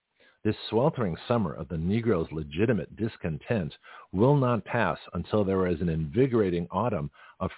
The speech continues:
freedom and equality. Nineteen sixty-three is not an end, but a beginning. Those who hope that the Negro needed to blow off steam and will now be content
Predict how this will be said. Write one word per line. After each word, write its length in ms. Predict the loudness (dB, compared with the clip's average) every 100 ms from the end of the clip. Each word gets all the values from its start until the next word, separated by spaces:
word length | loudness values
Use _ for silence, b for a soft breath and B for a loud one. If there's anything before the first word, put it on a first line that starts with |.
| 2
freedom 320 | 4 4 0 0
and 280 | 2 2 0
equality. 640 | -8 -2 2 4 2 -4 _ _ _ b b b b
Nineteen 540 | 2 4 2 2 2 2
sixty-three 760 | 0 0 -4 -2 0 2 0 -4
is 140 | -6 0
not 220 | 4 4
an 120 | 4 4
end, 480 | 4 4 2 -2 -6 _ -4
but 120 | 0
a 60 | 2
beginning. 640 | 0 2 2 2 0 -6 _ B B B B B 0
Those 240 | 4 6 4
who 100 | 2
hope 300 | 4 2 0
that 140 | -6 -4
the 80 | -4
Negro 480 | -2 0 0 0
needed 340 | 0 -2 -2 -4
to 60 |
blow 320 | -6 -2 0 0
off 200 | 0 -4 -6
steam 360 | -4 -4 -6 -10 B B 0
and 120 | 2
will 100 | 4
now 220 | 4 4
be 120 | 2
content 540 | 0 -6 0 2 2